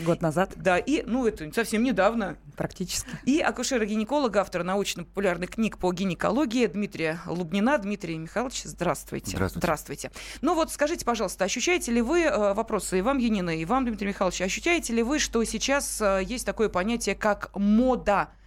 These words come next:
Speaker 2: на роды в России? Вот как была мода рожать за рубежом, так вот сейчас в России.
Speaker 1: Ну, я бы не сказала так, потому что среди,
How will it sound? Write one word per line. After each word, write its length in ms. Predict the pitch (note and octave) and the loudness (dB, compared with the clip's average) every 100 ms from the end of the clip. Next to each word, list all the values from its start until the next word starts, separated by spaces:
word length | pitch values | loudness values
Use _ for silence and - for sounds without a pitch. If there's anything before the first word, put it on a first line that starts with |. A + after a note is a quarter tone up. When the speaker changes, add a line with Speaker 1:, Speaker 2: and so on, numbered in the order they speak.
| - - | -20 -8
Speaker 2:
на 360 | F3+ G3 G3 F#3+ | -2 2 2 2
роды 540 | F#3+ G#3 G#3 E3+ F#3 - | 0 2 2 0 -4 -4
в 140 | D#3+ | -4
России? 640 | F3 F3+ - G#3 F3+ D#3 - - - - - - | -2 -2 -2 0 2 0 -2 -8 -20 -20 -14 -4
Вот 100 | A3+ | -2
как 140 | C4+ | 0
была 160 | G#3+ F#4+ | 2 2
мода 300 | C4+ B3+ F#3 | 2 2 2
рожать 280 | F#3 F3+ D#3+ | 0 -2 -4
за 80 | F3 | -4
рубежом, 360 | F3 E3+ D#3 | -4 -4 -2
так 160 | D#3+ C#4+ | -2 -2
вот 100 | A#3 | -4
сейчас 360 | - A#3+ A#3+ D#3+ | -4 -4 -4 -6
в 100 | F3 | -4
России. 460 | G#3 - A3+ - | -4 -6 -10 -10
Speaker 1:
Ну, 240 | - A#3+ B3+ | 0 4 6
я 160 | A3 | 6
бы 100 | A#3 | 4
не 120 | A3+ A#3 | 2 0
сказала 480 | - B3+ G#3+ D3 | 2 2 4 2
так, 280 | C#3+ A3 A3+ | 2 0 0
потому 260 | - E3 D#3+ | -4 -2 -2
что 120 | - | -6
среди, 600 | - F3+ F3 E3+ E3 D#3 | -6 -2 0 2 2 0